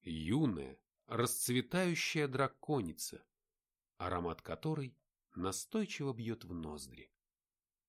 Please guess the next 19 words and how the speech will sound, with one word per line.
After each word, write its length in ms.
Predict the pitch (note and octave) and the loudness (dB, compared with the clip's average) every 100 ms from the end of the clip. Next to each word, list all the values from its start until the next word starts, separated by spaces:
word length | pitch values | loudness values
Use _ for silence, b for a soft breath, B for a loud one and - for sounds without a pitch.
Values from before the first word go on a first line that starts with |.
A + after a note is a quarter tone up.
| _ _ _ _ | _ _ _ _
Приглушённый 720 | G2 F2 F#2 - F#2+ F2 E2+ | -2 0 0 0 0 0 0
рык 340 | F#2 D#3+ - - _ _ _ _ | 0 0 -4 -16 _ _ _ _
быстро 380 | - F#3 - D#3+ | 0 0 2 0
привёл 340 | D3 C#3 C3+ | 2 2 2
драконов 500 | A2+ A#2 B2 A2 - | 2 -2 0 0 -2
в 60 | - | -4
себя. 460 | - F2+ C#2+ - - _ _ _ _ _ _ _ _ _ _ _ | -4 -4 -6 -8 -16 _ _ _ _ _ _ _ _ _ _ _
Связываться 800 | - - F2+ G#2 G#2 G2+ F#2+ G2 | -4 -2 2 2 2 2 0 0
с 140 | - F#2 | 0 2
ректором, 580 | G#2+ - B2 A2 G2+ - _ _ _ _ _ | 0 0 0 0 -2 -8 _ _ _ _ _
принявшим 540 | F#2 F#2+ B2 C3+ C3+ B2+ | 0 6 6 6 4 4
на 80 | |
себя 300 | - A2 B2 | 2 2 2
роль 160 | A#2+ B2 | 4 2
защитника 600 | G#2 A2+ - A2+ A2+ A2 | 2 2 0 0 -2 0
яйца, 500 | G2+ G2 - D3 C#3+ - _ _ _ _ | 0 0 0 0 0 -6 _ _ _ _
никто 360 | E3+ F3 F3 E3 | 0 0 2 2
не 120 | D3+ | 2
хотел. 560 | - C#3+ - - A2+ | 2 -2 0 -4 -6